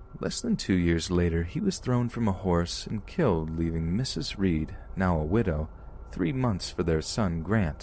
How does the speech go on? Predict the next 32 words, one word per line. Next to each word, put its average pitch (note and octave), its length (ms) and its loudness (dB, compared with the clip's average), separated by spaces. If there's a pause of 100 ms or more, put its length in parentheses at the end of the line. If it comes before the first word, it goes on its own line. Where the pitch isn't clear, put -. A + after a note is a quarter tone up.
(140)
to - 80 -8
find D#2+ 360 -2
work. F#2+ 340 2 (1120)
In G2+ 120 4
the G#2 60 6
deepest A#2 440 2
depths E2+ 320 4
of D#2+ 80 -2
the F2 80 0
Great E2 240 2
Depression, F2+ 640 0
work C#3 340 0
anywhere E2+ 480 2
was D#2+ 220 -2
exceedingly E2 520 2
rare. E2 440 2 (1000)
Hearing G2 520 6
there D#2+ 180 2
were D2+ 240 -2
jobs D#2 380 0
aplenty E2+ 420 0
in D#2 80 -2
California, E2 800 0 (500)
Grant F3 460 -2
hopped B2 300 -4
a - 40 -6
train F#2 340 2
heading E2+ 280 0
west. F#2+ 460 0 (800)
In G2+ 80 4
his F2+ 140 6
absence, F#2+ 720 2